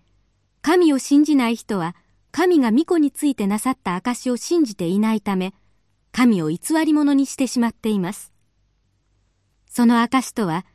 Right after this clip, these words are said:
神が永遠の命を私たちに与えられたこと、そして、この命が御子のうちにあるということです。御子と結ばれている人には、この命があり、神の子と結ばれていない人には、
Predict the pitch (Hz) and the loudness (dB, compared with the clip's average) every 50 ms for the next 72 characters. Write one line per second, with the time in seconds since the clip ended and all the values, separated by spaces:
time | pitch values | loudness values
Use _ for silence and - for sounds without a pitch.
0 | _ _ _ _ _ _ _ _ _ _ - 262 294 277 262 208 180 170 175 208 | _ _ _ _ _ _ _ _ _ _ 0 4 6 6 6 4 2 0 2 2
1 | 277 320 339 339 359 330 320 320 320 320 330 330 311 _ - - 190 170 156 160 | 2 4 2 2 2 2 2 4 4 4 4 2 0 _ -4 -6 -4 -4 -2 -4
2 | 190 - 320 320 - _ - 262 - - 196 175 170 170 190 _ 247 254 262 262 | -2 -2 -4 -4 -4 _ -4 -4 -4 -4 -6 -4 -4 -4 -4 _ 0 0 0 0
3 | 247 240 233 226 _ 208 196 _ - 196 _ - - _ _ _ _ _ _ _ | 0 0 -2 -2 _ -6 -8 _ -10 -12 _ -10 -12 _ _ _ _ _ _ _
4 | _ _ _ _ _ _ _ _ _ _ - - 233 202 - _ 190 190 190 _ | _ _ _ _ _ _ _ _ _ _ -4 -4 -2 -2 -2 _ -6 -6 -6 _
5 | _ _ _ _ _ _ - 247 285 294 339 349 359 349 349 330 _ - 196 180 | _ _ _ _ _ _ 2 4 6 6 6 6 4 4 2 0 _ -2 -4 -2
6 | 175 180 _ _ _ _ _ _ - 294 339 - 359 339 277 240 196 208 208 - | -2 -6 _ _ _ _ _ _ 2 2 4 4 2 2 2 2 0 -2 -2 0
7 | - 262 254 247 240 269 277 262 _ 185 170 175 185 202 196 - 208 - 202 175 | 2 2 2 4 2 0 0 -2 _ -4 -4 -2 -2 -4 -2 -4 -6 -6 -6 -6
8 | 151 175 - - - _ _ _ _ _ _ _ _ _ _ _ _ _ _ _ | -6 -8 -10 -12 -18 _ _ _ _ _ _ _ _ _ _ _ _ _ _ _
9 | _ _ _ _ _ _ _ _ _ _ _ _ _ _ _ _ _ _ _ - | _ _ _ _ _ _ _ _ _ _ _ _ _ _ _ _ _ _ _ 4
10 | 254 269 - 262 240 - 190 180 202 220 - - 240 254 254 262 254 - 247 247 | 4 4 4 0 -2 0 0 0 0 0 0 0 0 0 0 0 0 0 0 0
11 | 240 214 240 214 - _ 254 240 233 214 180 160 170 180 _ _ _ _ _ _ | 0 -2 -4 -6 -6 _ -2 0 0 0 0 -2 -4 -6 _ _ _ _ _ _
12 | - - 285 285 320 330 349 359 330 302 - - - 185 170 170 175 185 185 135 | 0 4 6 6 6 6 4 4 2 0 -2 -2 -4 -4 -2 -2 -2 -4 -4 -6
13 | - _ _ _ _ _ _ _ _ _ _ _ _ _ _ _ _ _ _ - | -8 _ _ _ _ _ _ _ _ _ _ _ _ _ _ _ _ _ _ 2
14 | 311 359 349 320 285 262 - 233 - 226 208 208 226 233 - 254 277 277 285 277 | 2 4 6 6 4 4 2 -2 -2 0 0 0 0 0 0 -2 0 0 0 0
15 | - 285 269 269 269 262 262 254 - _ - 269 233 214 185 165 170 - | 0 0 0 2 0 0 -2 -4 -4 _ -2 0 0 0 -2 -2 -6 -8